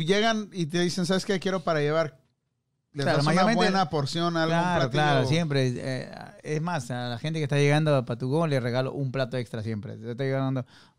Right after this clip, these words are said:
Speaker 2: me, me piden dos platos, le, le doy tres, ¿me entiendes? Ah, por,
Speaker 1: Ajá.
Speaker 2: ¿para qué? Para que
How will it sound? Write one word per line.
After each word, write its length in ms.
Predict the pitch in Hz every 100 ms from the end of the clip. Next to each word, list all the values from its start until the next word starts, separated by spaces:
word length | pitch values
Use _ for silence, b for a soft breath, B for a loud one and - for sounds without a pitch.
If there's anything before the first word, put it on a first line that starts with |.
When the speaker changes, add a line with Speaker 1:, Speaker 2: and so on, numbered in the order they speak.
| _ _
Speaker 2:
me, 300 | 135 131 131
me 260 | 131 131
piden 260 | 117 160 156
dos 120 | 151
platos, 380 | - 165 175 143
le, 160 | 120 -
le 120 | - 113
doy 180 | 107
tres, 360 | 110 - 127 -
¿me 60 | -
entiendes? 320 | 123 113 123
Ah, 160 | 139 -
por, 140 | 131 - 143 _
Speaker 1:
Ajá. 360 | 117 117 110 113
Speaker 2:
¿para 160 | 127 120
qué? 280 | 127 113 117 -
Para 140 | 127
que 200 | 110 110